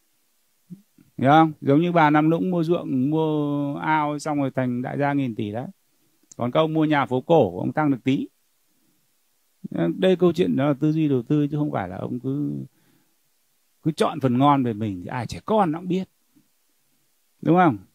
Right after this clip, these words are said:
Anh ra anh nhìn bảo cái đất Mỹ Đình nó ngon hơn đất Hòa Lạc, anh ra hỏi, kể cả thằng trẻ con là mới có lớp năm, lớp ba nó cũng bảo, "Ui, đất Mỹ Đình ngon hơn Hòa Lạc." Đúng không?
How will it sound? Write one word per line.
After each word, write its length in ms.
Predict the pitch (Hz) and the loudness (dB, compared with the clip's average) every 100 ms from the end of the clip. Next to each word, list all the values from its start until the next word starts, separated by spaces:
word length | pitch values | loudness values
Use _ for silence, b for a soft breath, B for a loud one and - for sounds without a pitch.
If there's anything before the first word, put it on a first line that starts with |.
| - | -6
Anh 180 | 175 170 | -2 2
ra 120 | 180 | 2
anh 160 | 170 | 2
nhìn 220 | 170 151 127 | 2 2 2
bảo 180 | 113 | 0
cái 600 | 95 113 147 165 160 151 160 | -4 -6 -4 -4 -4 -4 -2
đất 160 | 196 | -2
Mỹ 140 | 160 180 | -2 -2
Đình 240 | 180 143 | 0 2
nó 80 | 131 | 0
ngon 220 | 156 165 | 2 2
hơn 120 | 143 | 2
đất 120 | 147 165 | 0 0
Hòa 120 | 127 | 0
Lạc, 200 | 131 113 | 0 0
anh 160 | 135 | -4
ra 100 | 139 | -2
hỏi, 280 | 143 131 95 - b b | 0 0 -2 -8 b b
kể 140 | 131 101 | -4 -4
cả 120 | 101 | -6
thằng 220 | 143 117 | -8 -8
trẻ 100 | 98 | -10
con 340 | - 190 170 | -4 -2 0
là 60 | 131 | -2
mới 180 | 120 117 | -2 -4
có 120 | 135 | -2
lớp 200 | 131 156 | -4 -2
năm, 260 | 165 165 139 | 0 2 0
lớp 60 | |
ba 320 | 151 165 143 | 0 0 0
nó 100 | 117 | 0
cũng 220 | 131 - - | -6 -10 -10
bảo, 180 | 98 - | -10 -10
"Ui, 140 | - - - | -12 -12 -12
đất 160 | 120 | -10
Mỹ 120 | 120 | -8
Đình 220 | 98 87 87 | -8 -10 -8
ngon 200 | 98 92 | -10 -10
hơn 100 | 87 | -12
Hòa 100 | 82 | -16
Lạc." 200 | 76 _ _ _ _ _ _ _ _ _ _ _ _ _ _ _ | -18 _ _ _ _ _ _ _ _ _ _ _ _ _ _ _
Đúng 180 | - 147 | 2 6
không? 240 | 185 151 | 6 2